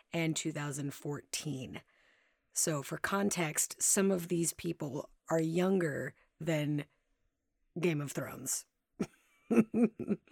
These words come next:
Um, so here's what I think. In these three different areas, we have a lot to learn from seven to ten-year-olds. Number one, self-confidence.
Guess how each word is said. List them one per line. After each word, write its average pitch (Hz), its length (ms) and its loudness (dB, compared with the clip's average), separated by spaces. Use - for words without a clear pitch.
Um, 180 440 8
so 214 220 10
here's 262 340 4
what 254 120 12
I 220 100 10
think. - 380 -6
In 190 160 2
these 196 200 2
three 226 480 -2
different 214 360 2
areas, 143 580 -2
we 165 200 0
have 147 180 -2
a 151 60 -2
lot 143 340 -6
to - 160 -2
learn 110 400 -6
from 156 240 -4
seven 139 260 -4
to 131 80 -8
ten-year-olds. - 640 -6
Number 151 240 -2
one, 233 440 8
self-confidence. - 1120 -2